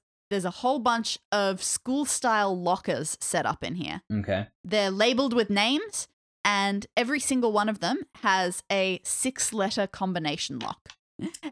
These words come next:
Speaker 1: As you turn around to leave, you see that there's a notice pinned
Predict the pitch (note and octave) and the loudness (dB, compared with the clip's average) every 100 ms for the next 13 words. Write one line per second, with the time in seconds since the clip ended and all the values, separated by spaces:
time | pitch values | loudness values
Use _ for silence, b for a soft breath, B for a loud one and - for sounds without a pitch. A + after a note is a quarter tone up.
0 | - C#4 C#4+ A3+ D4 C4 A3+ A3+ A3 F#3+ | 2 4 2 2 2 2 2 2 0 2
1 | F3+ D#4 A#4 - _ - - A3+ - B3 | 2 2 -2 -10 _ -20 -6 -4 0 0
2 | A#3 A#3 G#3 F#3 F3+ F#3+ F3 - - A#3+ | 0 0 0 0 0 0 0 -2 -2 0
3 | G3+ F#3+ | 2 0